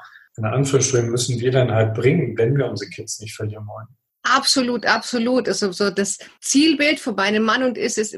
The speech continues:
Speaker 2: von Mann und mir ist es, wir wollen so einen Bauernhof aufmachen, ohne W lan, ohne Zeitung, ohne Handy, ohne alles, wo die Leute Urlaub machen können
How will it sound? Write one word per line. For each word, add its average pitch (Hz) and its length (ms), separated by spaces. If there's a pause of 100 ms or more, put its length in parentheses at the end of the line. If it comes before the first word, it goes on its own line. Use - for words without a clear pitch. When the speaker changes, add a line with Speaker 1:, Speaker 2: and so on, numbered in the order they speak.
Speaker 2:
von 208 120
Mann 233 200
und 226 80
mir 277 240
ist 233 180
es, 240 260
wir 202 120
wollen 208 180
so 208 80
einen 180 80
Bauernhof 254 500
aufmachen, 247 720
ohne 254 320
W 240 140
lan, 226 240
ohne 269 300
Zeitung, 226 480
ohne 254 240
Handy, 226 320
ohne 254 340
alles, 262 320
wo 233 60
die 220 80
Leute 220 340
Urlaub 269 360
machen 247 220
können 247 300